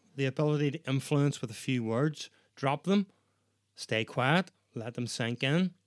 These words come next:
You've heard me do that several times when I've paused through this podcast.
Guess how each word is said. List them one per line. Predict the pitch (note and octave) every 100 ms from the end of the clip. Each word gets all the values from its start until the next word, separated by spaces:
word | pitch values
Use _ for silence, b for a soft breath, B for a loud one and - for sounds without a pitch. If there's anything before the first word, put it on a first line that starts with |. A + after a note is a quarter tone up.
| _ _ _ _
You've | B2 -
heard | - A2+ A2+
me | A2+ A2+
do | A#2 A2+ A2+
that | A2 A2
several | - A#2 A2
times | A2+ A2+ A#2+ C3
when | B2+
I've | A2+ A2+
paused | - A2+ C3 C#3
through | - A#2+
this | A2 A2+
podcast. | - B2+ C#3+ F3+ G3+ F#3+